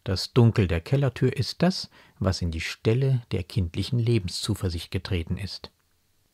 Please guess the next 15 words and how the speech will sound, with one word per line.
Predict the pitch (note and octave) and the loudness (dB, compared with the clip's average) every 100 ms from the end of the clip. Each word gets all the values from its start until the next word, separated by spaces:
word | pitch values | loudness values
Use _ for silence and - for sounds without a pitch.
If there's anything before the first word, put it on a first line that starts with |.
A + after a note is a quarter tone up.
| _ _ _ _ _ - | _ _ _ _ _ 4
Es | C#3 C3+ - | 4 6 0
spielten | - E3+ F3+ - E3+ | 0 2 2 6 4
Sternenhände | - - A#2 B2+ A2+ F#2 G2 F2 | 4 2 4 6 6 6 4 2
vier, | - E3+ G#3+ F#3+ C3+ A#2+ | 2 4 8 8 6 4
die | C3 | 4
Mondfrau | B2+ G2+ A2+ A#2+ G#2+ - F#2 F#2 | 6 6 6 4 2 -2 -2 0
sang | F2 F#2 G2+ G#2 | 2 2 2 2
im | G2+ F2+ | 2 2
Boote, | F2+ F#2+ F#2+ - G2 G2 - - - - | 2 0 0 -2 -4 -4 -10 -20 -14 2
nun | B2 D3 E3+ - | 6 8 6 4
tanzen | B2+ B2+ B2+ - C3 | 0 2 0 0 2
die | B2+ D3 A#2+ | 4 2 4
Ratten | F#2+ F#2+ - F#2 E2 - | 2 0 2 2 2 -2
im | F#2+ E2+ E2 | 0 0 -2
Geklirr. | F#2 - - F2+ F#2 | -6 -6 -2 0 0